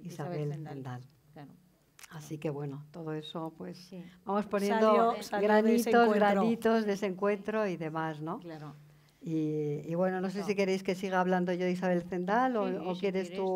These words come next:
Speaker 1: No,
Speaker 2: hablar
Speaker 1: sí.
Speaker 2: del, ¿sí?
Speaker 1: Sí, si
Speaker 2: ¿Sigo?
Speaker 1: quieres, luego paso yo. Sí, sí,
Speaker 2: Bueno,
Speaker 1: cuéntame si
Speaker 2: pues,
Speaker 1: quieres con Isabel.
Speaker 2: vale, pues, eh, Isabel, lo que estaba comentando, ¿no? Es, eh, que era una mujer que estaba destinada a ser, a ser criada,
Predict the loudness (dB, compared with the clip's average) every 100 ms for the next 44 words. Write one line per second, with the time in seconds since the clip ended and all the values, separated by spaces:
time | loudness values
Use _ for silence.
0 | 2 2 2 2 2 0 -2 -4 -8 -4
1 | -2 -2 -8 -10 -6 -4 -6 -8 -8 -8
2 | -8 -10 -10 -12 -12 -14 -14 -16 -16 -18
3 | -18 _ -20 -4 2 2 2 2 2 2
4 | -4 -12 -14 -16 -16 -16 -12 -12 -12 -8
5 | 0 2 0 -4 -8 -8 -2 0 2 0
6 | -2 2 4 4 4 2 0 0 2 2
7 | 0 -2 2 0 0 -4 -4 -8 -10 -20
8 | -20 -20 -20 _ 0 2 2 0 0 2
9 | 2 0 0 0 2 0 -2 -2 -2 -2
10 | -4 0 0 0 -4 -4 -4 -6 -6 -6
11 | -8 -12 -8 -8 -6 -4 -2 -4 -6